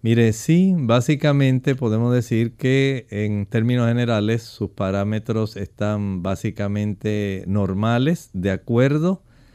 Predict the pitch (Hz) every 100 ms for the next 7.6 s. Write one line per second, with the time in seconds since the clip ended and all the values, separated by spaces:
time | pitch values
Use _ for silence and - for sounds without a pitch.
0 | - - _ 107 120 131 - 131 127 120
1 | 123 123 123 120 - 104 92 92 113 117
2 | 120 127 127 _ 95 98 - 107 110 104
3 | 101 98 101 101 143 165 135 90 82 _
4 | - 92 95 107 110 110 - 87 87 95
5 | 104 104 101 98 92 98 107 107 101 92
6 | 104 95 95 101 101 113 117 - 92 95
7 | 92 87 82 82 120